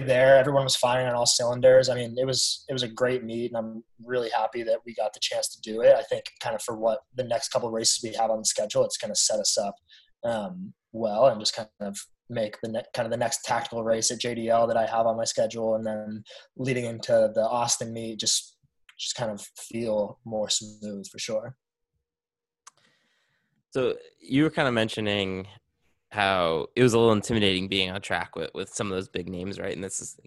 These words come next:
Speaker 2: k-, kinda new grounds for you. How long, how long do you think that something like that lasts, right? Like, kinda being a little starstruck, and is it something that wears, 'cause I, I don't know, when you were saying that, it kinda made me think of, like, and obviously it's to a new level,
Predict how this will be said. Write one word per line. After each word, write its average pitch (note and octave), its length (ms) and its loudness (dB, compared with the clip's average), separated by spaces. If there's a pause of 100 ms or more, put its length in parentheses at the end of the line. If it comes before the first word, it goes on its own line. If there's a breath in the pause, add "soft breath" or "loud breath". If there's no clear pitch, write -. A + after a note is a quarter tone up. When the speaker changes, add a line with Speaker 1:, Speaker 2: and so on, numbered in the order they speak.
Speaker 2:
k-, - 80 -16 (180)
kinda A2 400 2 (160)
new A2+ 300 -2
grounds G#2 400 -2
for - 80 -10
you. F#2+ 80 -6
How C3 160 2
long, F3+ 160 -2
how D3 140 -2
long F#3 160 -2
do G#3 60 -6
you F#3+ 60 -4
think F#3 180 -6
that - 220 0
something G#2 520 -6 (260)
like G2 300 -4
that F2 300 -2 (280)
lasts, - 460 -10
right? G2 240 2
Like, F#2 180 -4 (100)
kinda A2 220 -2
being G2 240 -2
a F2+ 80 -2
little F2 140 0
starstruck, C3+ 760 4 (160)
and G2 200 -2 (400 soft breath)
is B2 100 -2
it B2 40 0
something E3 220 4
that B2+ 120 6
wears, B2+ 220 2
'cause D3 140 -2
I, D3+ 120 6
I - 100 -4
don't D3 100 4
know, B2 80 6
when A#2 120 4
you C3+ 80 4
were C3+ 40 2
saying D#3+ 200 0
that, A#2+ 200 2
it F#2+ 100 -4
kinda B2 160 2
made A2 120 4
me G2+ 120 -2
think G2+ 320 -6 (140)
of, G2+ 200 0
like, F2+ 340 -8
and G#2 80 0
obviously G2+ 280 -2
it's G2+ 100 -8
to A#2 120 -2
a G#2+ 40 0
new G2+ 140 -4
level, G2+ 360 0